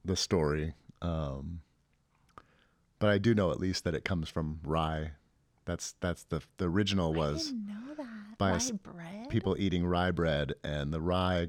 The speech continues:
Speaker 1: went bad in the fungus.
Speaker 2: Oh my gosh, holy buns.
Speaker 1: Now, they also say that, some people say that language was created by magic mushrooms. Like mushrooms in nature, monkeys going around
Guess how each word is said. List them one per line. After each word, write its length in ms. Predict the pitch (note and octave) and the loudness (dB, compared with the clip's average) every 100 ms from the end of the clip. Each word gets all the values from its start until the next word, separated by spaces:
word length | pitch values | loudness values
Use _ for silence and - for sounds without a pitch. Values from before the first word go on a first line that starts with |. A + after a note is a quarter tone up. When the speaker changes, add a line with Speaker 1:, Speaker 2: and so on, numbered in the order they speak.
| - | -2
Speaker 1:
went 260 | F#2+ D#2 - | -2 -2 0
bad 380 | F#2 F2+ D#2+ | 2 2 0
in 100 | D2+ | -2
the 80 | D#2 | -2
fungus. 600 | - F#2+ F2+ D#2 D#2+ - - | 0 0 0 -2 -4 -8 -12
Speaker 2:
Oh 80 | |
my 60 | E4 | -14
gosh, 220 | - - - | -12 -14 -12
holy 320 | D#4+ E4 F4 D#4 - - | -10 -8 -8 -10 -14 -14
buns. 480 | A3+ B3+ A#3+ G3+ - - | -12 -10 -10 -8 -10 -2
Speaker 1:
Now, 140 | A#2 A2 | 4 6
they 120 | A2+ | 6
also 300 | B2+ F3 C3+ | 6 2 2
say 220 | - A2+ | 4 6
that, 300 | G2 F#2 F2 - _ _ - | 6 4 2 -2 _ _ -2
some 200 | C3 C3+ | 2 2
people 220 | B2 F2 | 2 0
say 260 | - D2 F2 | 2 0 2
that 320 | F#2 F2+ D#2+ _ _ | 2 2 0 _ _
language 580 | - G2+ B2 D3 G#2 D#2+ | 0 2 4 4 2 2
was 180 | F2 D#2+ | 0 -2
created 460 | - F2+ D#2 E2+ E2 | 0 0 2 0 0
by 280 | D#2+ D#2+ | 0 0
magic 420 | D#2+ D#2+ D2+ E2+ G2+ | 0 -2 -2 -2 -2
mushrooms. 460 | A2 - C#2+ C#2+ | -2 -2 -8 -6
Like 180 | D#2 - | -4 0
mushrooms 760 | G#2 G2+ F2+ D#2 E2 F2+ - - _ | 0 0 0 0 -2 -4 -8 -14 _
in 180 | G2 F2+ | -2 0
nature, 520 | F#2 B2 - E2 E2 - - - - - _ | 2 2 0 -2 -4 -8 -20 -20 -20 -20 _
monkeys 760 | G2 A2 A#2+ G2 F2+ G2 - - - _ _ _ _ - | 2 2 2 2 2 0 -2 -6 -14 _ _ _ _ -4
going 260 | F2+ E2 A#2 | 0 2 4
around 480 | A2+ E2 D2+ F2+ | 4 4 2 0